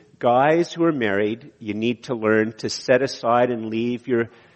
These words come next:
your mother and father. Your task is to leave your mother and father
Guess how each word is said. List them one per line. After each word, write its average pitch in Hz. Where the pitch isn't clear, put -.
your 110
mother 113
and 113
father. 95
Your 110
task 113
is 110
to -
leave 113
your 123
mother 110
and 107
father 90